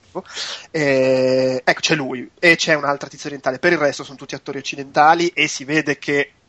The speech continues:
cerca un po' di mediare col gusto occidentale, però comunque è un film totalmente, cioè che si vede che è una roba sua. Eh, del resto è una coproduzione, eh, coreana, eh,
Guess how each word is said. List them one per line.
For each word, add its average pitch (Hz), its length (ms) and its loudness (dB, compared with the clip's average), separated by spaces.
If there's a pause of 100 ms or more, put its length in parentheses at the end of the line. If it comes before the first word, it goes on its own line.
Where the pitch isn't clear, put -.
(320)
cerca - 280 -2
un 139 60 -4
po' 147 100 -2
di 143 100 -8
mediare 135 460 2
col 135 140 -8
gusto 135 220 -14
occidentale, 135 500 -12
però 185 160 0
comunque 156 340 -8
è 139 40 -10
un 135 60 -18
film 131 380 -12 (580)
totalmente, 165 680 0
cioè 175 100 -4
che - 80 -6
si - 180 -6
vede 156 220 0
che 139 80 -8
è 127 40 -4
una 131 120 -8
roba 127 180 -8
sua. 139 340 -8 (440)
Eh, 135 360 4
del 160 140 2
resto 185 220 0
è - 20 -4
una 160 120 -8
coproduzione, 151 800 -8
eh, 147 160 -12
coreana, 160 920 2 (600)
eh, - 60 -8